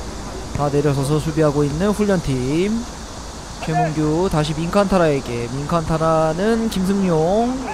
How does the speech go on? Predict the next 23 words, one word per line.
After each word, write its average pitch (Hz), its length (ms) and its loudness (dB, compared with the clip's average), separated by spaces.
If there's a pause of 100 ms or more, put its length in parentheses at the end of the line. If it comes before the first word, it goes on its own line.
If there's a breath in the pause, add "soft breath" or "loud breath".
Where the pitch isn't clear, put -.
(120)
또다시 180 320 0
리턴 214 560 0
패스 240 580 2
쭉 - 200 0
들어갑니다. 311 460 8
아, 143 760 6
보시면 190 760 2
스텝팀들은 220 920 4 (360 loud breath)
공을 254 220 6
많이 254 240 6
안 254 160 6
가지고 254 240 6
있어요. 156 760 6
줬다 180 240 2
뺐다 220 300 4
하면서 214 280 2
균열을 214 420 4
내고 151 220 4 (140)
패스로 226 640 4
풀어나갔으면은 226 760 0
좋을 202 160 2
것 185 140 -6
같습니다. 135 520 -2